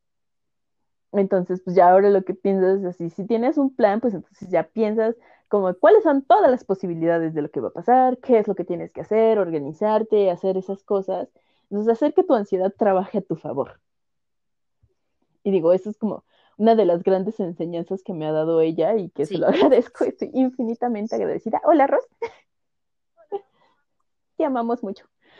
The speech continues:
Speaker 1: Este,
Speaker 2: Hola,
Speaker 1: no,
Speaker 2: Ros, te
Speaker 1: porque sí,
Speaker 2: amamos.
Speaker 1: o sea, también es como muy, es, es, es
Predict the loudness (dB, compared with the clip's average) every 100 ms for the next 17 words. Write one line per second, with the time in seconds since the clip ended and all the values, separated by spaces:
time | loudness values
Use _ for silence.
0 | _ -4 -2 -2 -4 _ -4 -2 -2 -4
1 | _ _ _ _ _ _ _ _ _ _
2 | -2 2 2 0 0 0 0 -2 -2 0
3 | -2 -2 0 0 0 0 -2 -2 -2 0
4 | 0 0 2 2 2 2 0 0 0 -2
5 | -6 _ _ _ _ _ _ _ _ -6
6 | -6 _ -2 0 2 0